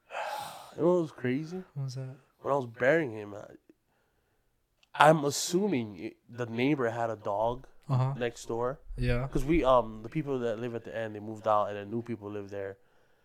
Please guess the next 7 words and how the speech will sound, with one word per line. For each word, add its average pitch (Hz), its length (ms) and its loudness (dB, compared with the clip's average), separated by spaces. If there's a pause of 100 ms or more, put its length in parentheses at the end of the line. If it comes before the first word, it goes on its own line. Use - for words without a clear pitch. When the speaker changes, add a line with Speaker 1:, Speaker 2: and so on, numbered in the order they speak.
(280)
Speaker 1:
And 98 600 -4 (580)
I'm 120 160 -2
assuming 208 480 0
they 123 60 0
have 107 180 0
a 98 60 -12
dog. 98 400 4